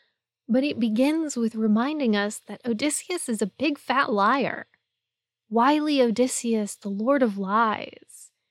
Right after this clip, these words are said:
He tells them his story, from leaving the field of Troy and all of his attempts to get home. At each step, he is thwarted by the gods. His men anger Zeus,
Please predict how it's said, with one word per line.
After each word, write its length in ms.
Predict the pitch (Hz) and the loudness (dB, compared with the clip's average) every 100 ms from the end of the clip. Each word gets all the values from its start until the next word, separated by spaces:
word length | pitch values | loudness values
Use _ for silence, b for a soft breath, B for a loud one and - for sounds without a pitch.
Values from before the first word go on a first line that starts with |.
| _ _ | _ _
He 220 | - 277 | -6 -6
tells 480 | - 294 311 302 - | -4 -2 0 -2 -4
them 220 | 240 233 | -2 -2
his 240 | 220 220 | -2 -2
story, 760 | - - 240 294 - - - - _ _ _ | -4 -4 -2 -2 -4 -8 -14 -18 _ _ _
from 280 | - 214 214 | 0 2 4
leaving 340 | 220 233 233 | 4 2 2
the 80 | 226 | 0
field 380 | 196 226 226 214 | 0 0 0 0
of 100 | 190 | -4
Troy 580 | - - 214 214 208 208 | -8 -2 2 2 2 0
and 160 | 208 202 | -4 -6
all 200 | 220 254 | -6 -6
of 80 | |
his 220 | - 226 220 | -8 -6 -6
attempts 560 | - - 240 - - | -8 -10 -12 -10 -12
to 100 | - | -10
get 160 | 208 202 | -8 -8
home. 640 | - 214 214 190 - 277 _ _ _ _ _ _ | -6 -6 -4 -6 -8 -16 _ _ _ _ _ _
At 160 | 220 214 | -2 -2
each 380 | 233 - - | -4 -4 -6
step, 540 | - - - 240 - - | -8 -10 -2 0 -2 -6
he 220 | - 220 | -4 -2
is 180 | 220 - | -2 -6
thwarted 680 | - 226 226 247 - 196 | -6 -2 -2 -2 -4 -4
by 220 | 196 196 196 | -2 -2 -2
the 100 | 185 | -4
gods. 800 | 196 202 196 - - - - - | -2 0 0 -2 -10 -18 -20 -12
His 180 | 208 190 | -8 -4
men 380 | 185 190 190 190 | -2 0 -2 -2
anger 380 | 190 185 180 185 | -4 -4 -4 -4
Zeus, 580 | 220 320 339 - - | 0 2 2 -2 -10